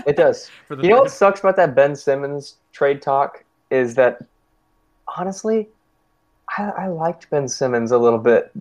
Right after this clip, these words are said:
Speaker 1: to come to the Spurs before that series. 'Cause, you know, that series is, I think everyone is,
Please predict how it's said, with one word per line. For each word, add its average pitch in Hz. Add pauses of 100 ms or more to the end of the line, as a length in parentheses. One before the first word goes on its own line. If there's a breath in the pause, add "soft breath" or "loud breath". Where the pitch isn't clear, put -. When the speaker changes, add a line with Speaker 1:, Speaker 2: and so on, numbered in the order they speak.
(140)
Speaker 1:
to 143
come 135
to 127
the 123
Spurs 123
before 135
that 123
series. 151 (720)
'Cause, 151 (520)
you 160
know, 147
that 180
series 190
is, 147
I 135
think 160
everyone 147
is, 135